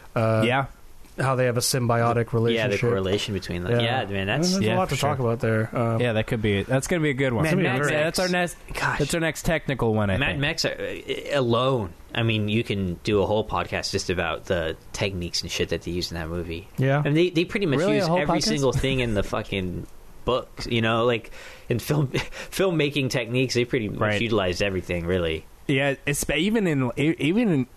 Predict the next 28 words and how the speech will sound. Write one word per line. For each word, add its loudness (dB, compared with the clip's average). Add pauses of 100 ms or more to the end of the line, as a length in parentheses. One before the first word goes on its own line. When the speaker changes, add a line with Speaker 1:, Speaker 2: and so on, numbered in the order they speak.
Speaker 2:
just 0
the 0
post-production 0
book, 0 (200)
like, 2
Speaker 3:
Yeah. 0
Speaker 2:
it, -2 (160)
I -2
feel 0
like -2
I 2
saw 2
everything 0 (480)
in 0
there 2
that 0
you 2
could -2
even 0
do. 2
Speaker 3:
I, 2
I 0
would 4
be 2
so 4
fascinated 0
to 0
watch, 0